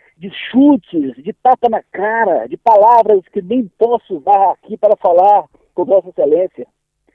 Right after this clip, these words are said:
Da minha boca não saiu uma única palavra de agressão ou uma palavra torpe. Apenas falava que eu era pessoa trabalhadora, que trabalhava, que tinha meus documentos.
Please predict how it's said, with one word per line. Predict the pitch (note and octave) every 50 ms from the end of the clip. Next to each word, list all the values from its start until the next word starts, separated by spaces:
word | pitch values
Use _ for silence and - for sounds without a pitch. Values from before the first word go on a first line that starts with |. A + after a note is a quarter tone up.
| _ _ _ _
Da | E3 D#3+
minha | F#3+ A#3 B3+ A3 F#3
boca | D#3+ E3+ A#3+ C5 - B3+
não | A#3 B3 B3+
saiu | - A#3+ A3 A3+ B3 A#3
uma | A#3 A#3
única | A3 A#3+ C#4 D4+ D#4 D#4 C4 - C#4 C4
palavra | - A#3+ G#3 G3+ G#3+ A3+ A3+ A3 G#3+
de | F#3+ G#3+
agressão | G3 G#3 G#3 E3+ - _ - G3 A3 A#3 A3 G#3+
ou | A3+ A#3
uma | A#3+ A#3+
palavra | - - G3+ G3 G#3 G#3+ G#3 G3 F3 - -
torpe. | - - - G4+ G4 _ C4 - - _ _ _ _ _ _ _ _ _ _ _ _ _
Apenas | - C#3 - - G#3 A3 A#3 G#3+ _ -
falava | G3 F#3 G3 G#3+ G#3+ G#3+
que | F#3 -
eu | G#3
era | G#3+ G#3+ -
pessoa | - D#3 - - G#3 -
trabalhadora, | - F#3+ F#3 F3+ G3 F#3 D#3+ C3+ B2+ - F#3+ G3+ G#3+ G3+ G3
que | - D#3+
trabalhava, | - F3 E3+ D#3+ C#3+ D3 D#3+ F#3+ G3+ G#3 F#3+ F#3
que | E3
tinha | - - F#3 F3
meus | F#3 E3+
documentos. | F3 F#3 - - D3+ D3 D#3+ G3 G#3+ G#3 - _